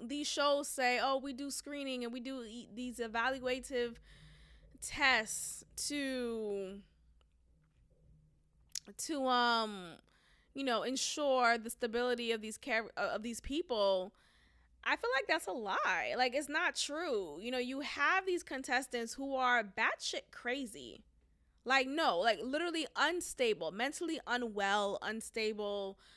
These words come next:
um, clinically unwell, and have not received the proper treatment and care to navigate life with said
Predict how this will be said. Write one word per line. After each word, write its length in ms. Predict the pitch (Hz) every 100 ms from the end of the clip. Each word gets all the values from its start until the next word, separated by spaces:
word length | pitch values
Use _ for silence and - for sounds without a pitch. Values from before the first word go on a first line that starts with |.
| - - - _ _ - -
um, 420 | 226 214 190 170 117 82 _ _ -
clinically 640 | - 269 294 285 294 277 233
unwell, 920 | 247 247 240 240 233 233 226 226 220 - _ _ _ _
and 400 | - 254 247 240
have 240 | 269 254 233
not 360 | 240 247 247
received 400 | 254 269 - 247
the 100 | 214
proper 380 | 202 226 220 185
treatment 720 | - - 294 311 226 277 269 -
and 160 | 196 202
care 800 | - - 330 339 220 185 185 202 - _ _ _ _ - -
to 200 | 269 233
navigate 640 | 220 220 254 247 202 185
life 460 | 190 196 202 180 175
with 480 | - 202 220 233 226
said 640 | - - - - 202 196 185